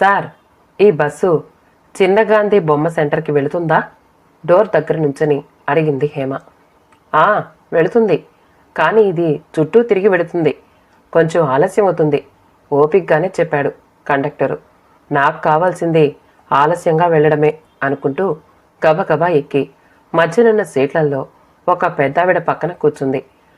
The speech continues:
చూడగానే నిమిషాల మీద బస్సు నిండిపోయింది. "అమ్మయ్య," అనుకుంటూ కిటికీలో నుంచి చూసింది.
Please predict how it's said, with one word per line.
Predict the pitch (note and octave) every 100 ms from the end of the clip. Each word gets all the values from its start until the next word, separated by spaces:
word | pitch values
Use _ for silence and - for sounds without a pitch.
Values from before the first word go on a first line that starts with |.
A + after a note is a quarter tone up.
| _ _ E3
చూడగానే | E3+ F3 D#3 C#3 C#3 - _ _ -
నిమిషాల | F#3 A3 A3 E3+
మీద | C#3 C3+
బస్సు | E3 C#3+ C3+
నిండిపోయింది. | F3 D3 D3 C#3+ C3+ C3 - _ _ _ _ -
"అమ్మయ్య," | F3+ E3+ C#3+ F3
అనుకుంటూ | E3 D3 D3 C3+ C3+ - _ _ _ _
కిటికీలో | A3 A3 B3+ A3
నుంచి | E3 C3+ E3+ D#3
చూసింది. | C#3 C#3 C#3